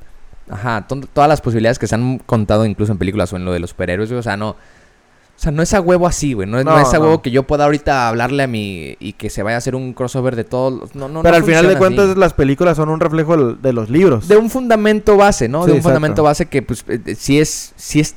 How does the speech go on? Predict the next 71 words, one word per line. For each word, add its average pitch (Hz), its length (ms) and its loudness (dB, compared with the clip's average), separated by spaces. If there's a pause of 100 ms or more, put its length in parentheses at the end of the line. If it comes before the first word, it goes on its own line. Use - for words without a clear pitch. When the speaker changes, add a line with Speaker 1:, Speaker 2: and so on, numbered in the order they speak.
(160)
Speaker 1:
sí - 280 -2
hay, 160 160 2 (520)
sí 170 120 -6
se 190 100 0
ha 180 40 4
estudiado, 156 520 2
pero 131 120 0
no 123 140 -6
se 127 160 0
ha 117 100 0
podido 113 380 -2
realmente, 104 460 -6
pues, - 180 -16
concretar, 113 500 -8
¿no? 113 140 -4
Desde 110 240 0
Speaker 2:
Claro. 104 200 -4
Speaker 1:
el, 101 60 -18 (180)
desde 117 120 0
el 117 80 -2
put-, - 180 -4
de, 127 360 -4
así 156 160 -2
de 196 100 4
simple, 180 300 -4
desde 101 160 -4
el 107 40 -6
puto - 220 -4
viaje 156 160 -2
en 151 60 -4
el 123 120 -6
tiempo, 165 300 -6
güey, 127 180 -12
o 85 60 -14
sea, 98 140 -10
Speaker 2:
Mm. 98 80 -12 (520)
Speaker 1:
eso 147 320 -4
tiene 151 320 -4
desde 110 220 -10
cuándo 139 320 -4
que 117 80 -6
lo, 95 280 -2
lo 107 160 -4
han, 107 140 -6
lo 107 80 -6
han, 120 220 -8 (340)
la, 117 160 -4
la 120 180 -6
Speaker 2:
Mm. 117 40 -12
Speaker 1:
teoría 135 360 0
que 139 100 -4
le 120 80 0
han 123 100 -4
puesto 131 260 -2
de 120 100 -2
cómo 123 180 -6
viajar 113 240 -4
en 117 60 -6
el 110 60 -8
tiempo, 110 220 -10
pero 101 160 -4
que - 80 -10
no 117 80 -4
es - 80 -4
posible, 160 400 -2
güey. - 200 -14
Realmente 139 460 -4
ahorita 131 180 -2
no 131 100 -2
es 135 120 -4
posible 120 560 -2